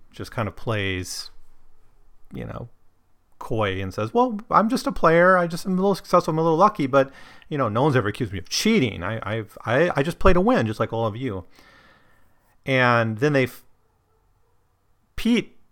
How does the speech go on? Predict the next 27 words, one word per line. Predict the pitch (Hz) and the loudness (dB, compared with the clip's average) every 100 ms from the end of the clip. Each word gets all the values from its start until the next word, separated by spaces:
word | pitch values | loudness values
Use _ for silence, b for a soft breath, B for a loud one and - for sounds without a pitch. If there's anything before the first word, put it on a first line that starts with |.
| - - | -20 -20
talks | - 143 127 | -2 0 2
back | - 139 120 98 - | 2 4 4 2 0
directly | 110 113 - 101 | 0 0 -2 -10
to | - 107 98 95 | -8 -10 -8 -8
his | 107 95 90 | -8 -8 -10
great | - 95 | -12 -8
enemy, | 101 101 92 | -6 -6 -4
Luckman, | 107 127 101 95 | -6 -6 -8 -8
here | 101 | -8
and | 98 | -8
says, | - 107 92 101 - - - - - | -6 -6 -4 -4 -4 -4 -10 -16 -14
you | - | -8
know, | 113 | -4
"The | 104 | -4
game | 110 151 160 151 139 123 B B - | 0 4 4 4 2 -2 B B -2
wasn't | 127 135 139 | 4 4 4
designed | 123 110 98 95 95 101 | 0 -2 -2 -4 -6 -10
f-, | - - _ | -14 -20 _
to | - | -18
cause | - 110 98 | -10 -8 -6
monopoly. | 123 160 269 - - 107 | -2 2 2 0 -10 -12
It | 113 | -10
was | 107 | -10
designed | 113 104 110 107 104 98 | -10 -4 -2 -2 -4 -6
to | - 107 101 98 - - - - - | -8 -8 -6 -8 -10 -14 -20 -20 -10
actually | 110 - 107 | -10 -8 -10
distribute | 117 - 185 202 135 95 - | -10 2 4 6 2 -2 -10